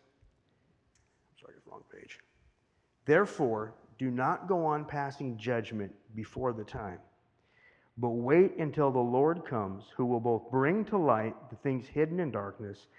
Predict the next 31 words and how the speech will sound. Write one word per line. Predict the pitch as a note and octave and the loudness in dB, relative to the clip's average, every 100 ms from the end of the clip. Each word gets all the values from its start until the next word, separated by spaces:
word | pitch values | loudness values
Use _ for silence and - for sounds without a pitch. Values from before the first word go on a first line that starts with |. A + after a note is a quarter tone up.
| - _ | -20 _
and | - A2+ | -8 -6
disclose | A#2 - - D3+ D#3 D#3 D3+ | -8 -8 0 4 4 2 0
the | D3 | 0
motive | C3+ C3+ C3 C3 B2+ | 4 4 4 0 -2
of | A#2+ A2 | -4 -2
men's | B2 A#2+ A#2 | -2 -2 -4
hearts, | - F#2+ G2 - - _ - _ - | -6 -6 -8 -18 -20 _ -20 _ -6
and | A#2+ | -4
then | A2+ A2+ | -2 -2
each | D3 D3+ - | -2 -2 -2
man's | C#3+ B2 A2+ | -4 -4 -6
praise | - - B2 G#2 F#2 - - _ _ _ - | -8 -2 0 0 -4 -12 -20 _ _ _ -12
will | G2 | -8
come | A2 G2+ | -8 -10
from | G#2 | -10
God." | F#2 D2 - _ - | -12 -14 -18 _ -2
Don't | D#3+ G#3+ | 0 0
judge | F3 F3+ D#3 | 0 -2 -2
this | D#3 C#3+ | -8 -6
stuff | D3+ B2+ | -6 -6
now. | B2+ A2+ G#2 - _ _ _ _ | -6 -8 -8 -12 _ _ _ _
Wait | A2 C#3 C#3 | -6 -6 -6
for | C3+ | -10
Jesus' | A#2 A#2+ A2 G#2+ | -10 -10 -10 -14
return. | A2 - G#2 E2 _ _ _ _ _ _ _ _ C3 | -16 -14 -16 -16 _ _ _ _ _ _ _ _ -12
Now, | B2+ | -8
I | C3+ F#3 | -2 2
will | F#3+ D#3+ | 4 2
admit | C#3+ D3 D#3+ | 0 0 -2
to | D#3 | -4
you, | C3 A2+ A2+ | -4 -4 -6